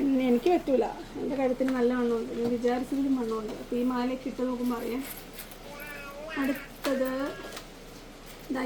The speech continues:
ഈ ഒരു മാലയാണ്. ഇത് ഒരു സിംഗിൾ, ആ, ചെയിൻ വന്നിട്ട് ഒരു ലോക്കറ്റാണ് വരുന്നത്.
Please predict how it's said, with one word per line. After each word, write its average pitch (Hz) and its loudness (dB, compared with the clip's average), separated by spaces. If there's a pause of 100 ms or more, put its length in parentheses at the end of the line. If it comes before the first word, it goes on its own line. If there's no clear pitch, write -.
ഈ 285 8
ഒരു 285 4 (1500)
മാലയാണ്. 262 4 (680)
ഇത് 277 10 (140)
ഒരു 277 12 (140)
സിംഗിൾ, 277 12 (480)
ആ, - 12 (440)
ചെയിൻ 262 12 (100)
വന്നിട്ട് 247 10 (280)
ഒരു 254 10 (100)
ലോക്കറ്റാണ് 240 10 (100)
വരുന്നത്. 233 10